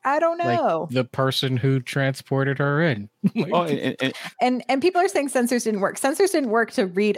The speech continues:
Speaker 1: other things, but sensors still worked internally on the ship.
Speaker 3: Or, or even have her try.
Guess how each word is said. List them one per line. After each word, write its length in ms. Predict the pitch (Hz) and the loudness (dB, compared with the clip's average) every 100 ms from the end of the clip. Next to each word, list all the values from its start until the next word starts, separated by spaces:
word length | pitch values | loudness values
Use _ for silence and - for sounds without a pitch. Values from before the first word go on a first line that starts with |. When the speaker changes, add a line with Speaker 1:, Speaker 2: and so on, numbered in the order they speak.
| - | 0
Speaker 1:
other 260 | 185 208 180 | 0 2 0
things, 460 | - 226 165 160 | 0 0 0 -4
but 220 | - 202 196 | 0 -2 0
sensors 400 | 262 302 - 294 | -2 0 0 -2
still 220 | - 190 | 0 0
worked 300 | 185 190 - | 0 -2 -4
internally 680 | 190 202 185 - 202 185 151 | 0 2 2 0 0 0 -2
on 180 | 165 165 | -2 -2
the 80 | - | -2
ship. 420 | - 180 - - - _ _ - _ _ | 2 2 2 -4 -20 _ _ -20 _ _
Speaker 3:
Or, 200 | 117 120 - | 0 0 0
or 180 | 113 127 | 0 0
even 240 | 113 117 | -2 -2
have 160 | 117 110 | 0 0
her 80 | |
try. 380 | 104 98 101 87 | -2 0 0 -2